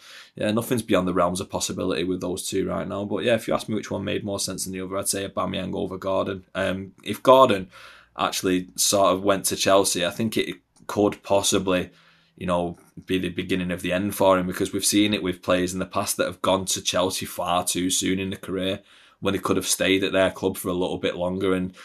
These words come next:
gained more experience and became a better player all round. Because if he goes to Chelsea, Gordon,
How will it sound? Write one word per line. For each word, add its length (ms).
gained 300
more 240
experience 800
and 260
became 360
a 60
better 280
player 300
all 300
round. 240
Because 220
if 80
he 160
goes 220
to 80
Chelsea, 380
Gordon, 520